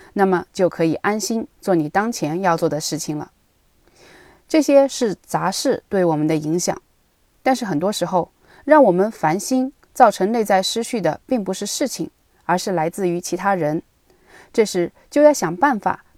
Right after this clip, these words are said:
把这些人也排除出我们的注意力圈。比如在演讲的时候，对于如何免除紧张，有一个小技巧，就是在观众席中找到一两个熟人，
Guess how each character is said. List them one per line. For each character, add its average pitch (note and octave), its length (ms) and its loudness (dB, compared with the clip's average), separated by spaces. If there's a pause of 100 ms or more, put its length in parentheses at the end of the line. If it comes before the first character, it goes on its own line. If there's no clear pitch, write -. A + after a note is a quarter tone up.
(120)
把 F3 140 2
这 A#3+ 120 2
些 C4+ 200 6
人 F#3 340 0 (240)
也 E3 160 4
排 E3 180 -2
除 G3+ 160 -4
出 G#3+ 380 -6
我 D#3 140 -2
们 D#3 160 -2
的 E3 180 -2 (100)
注 F#3 140 -2
意 D#3+ 120 2
力 D#3+ 120 0
圈。 D#3+ 340 -4 (1000)
比 G#3 100 0
如 G#3+ 220 2
在 A3+ 180 4
演 F3 220 2
讲 D#3 180 0
的 E3+ 80 -2
时 E3 140 -6
候， E3 240 -4 (360)
对 C#4 160 6
于 B3+ 200 2
如 A#3 200 2
何 F#3 260 2
免 F3 240 0
除 G3+ 260 -4
紧 - 320 -2
张， A#3+ 280 -2 (120)
有 D#3 180 2
一 E3 100 2
个 G3 120 -2
小 - 200 -4
技 G3 180 -8
巧， - 240 -8 (540)
就 D4 140 2
是 C4 220 6
在 A#3+ 220 6
观 C4+ 220 4
众 C4 160 0
席 E3 220 -4
中 G#3 220 -2 (180)
找 D#3 160 4
到 F#3 140 4
一 A3 140 -2
两 E3 200 -2
个 G3+ 160 0
熟 E3+ 260 -4
人， E3 260 -2